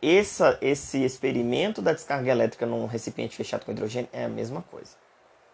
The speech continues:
Ou, ou melhor, não a me-, é a mesma coisa no sentido de foi, foi esse experimento que gerou a, a, a construção de lâmpadas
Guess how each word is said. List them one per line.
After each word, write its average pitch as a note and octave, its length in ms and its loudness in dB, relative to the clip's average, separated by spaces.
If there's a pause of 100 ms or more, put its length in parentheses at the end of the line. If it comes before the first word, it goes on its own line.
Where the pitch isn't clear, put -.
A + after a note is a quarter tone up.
(560)
Ou, B2 260 6
ou B2+ 120 6
melhor, B2 360 4
não B2+ 180 4
a C#3+ 40 2
me-, C#3 220 0
é B2 220 0
a A#2+ 60 2
mesma B2+ 260 0
coisa D3 180 2
no C#3+ 60 -6
sentido C#3 240 -6
de B2 160 -2
foi, B2 500 2 (320)
foi C#3+ 180 6
esse G3+ 180 6
experimento C#3+ 580 2
que E3+ 140 -8
gerou D3 420 6
a, D3 120 6
a, B2 640 0
a - 20 -6
construção B2 500 -6
de C3+ 140 -2
lâmpadas A2+ 500 -6